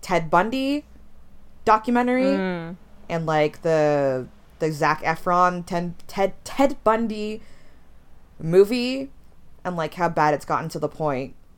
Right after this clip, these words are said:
Speaker 1: that, like, Netflix is telling people to stop saying that Ted Bundy is hot
Speaker 2: <laughs>
Speaker 1: because he murdered people. And, like, we even talked about this in our bonus episode with, um, what's his name in You.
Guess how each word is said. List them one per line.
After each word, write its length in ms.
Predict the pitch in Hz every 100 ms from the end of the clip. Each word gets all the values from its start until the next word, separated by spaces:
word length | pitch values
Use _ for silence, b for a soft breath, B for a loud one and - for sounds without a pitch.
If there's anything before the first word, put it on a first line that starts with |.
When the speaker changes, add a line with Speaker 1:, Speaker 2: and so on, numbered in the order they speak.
| - - - -
Speaker 1:
that, 240 | 175 139
like, 260 | 147 143 -
Netflix 580 | 160 147 - 143 - 147
is 100 | 139
telling 300 | 147 143 131
people 260 | 147 135
to 80 | 139
stop 320 | 135 135 -
saying 440 | - - 151 185 214
that 140 | 233
Ted 160 | 285 240
Bundy 300 | 285 285 311
is 120 | 302
hot 380 | 359 214 - 226 - -
Speaker 2:
<laughs> 180 | -
Speaker 1:
because 300 | - 160 147
he 80 | 226
murdered 400 | 247 277 196 151
people. 500 | - 131 117 98 170 - - - - - - - - - -
And, 220 | 156 147
like, 240 | 143 143 - - - - - - - - - - - -
we 80 |
even 120 | 175 185
talked 160 | 180
about 160 | 175 160
this 160 | 160
in 60 | -
our 80 | 151
bonus 320 | 196 277 226
episode 640 | 151 143 151 139 139 147 -
with, 180 | 147 147
um, 380 | 143 143 143 120
what's 160 | 175
his 140 | 180 170
name 240 | 151 135
in 200 | 139 139
You. 260 | 165 170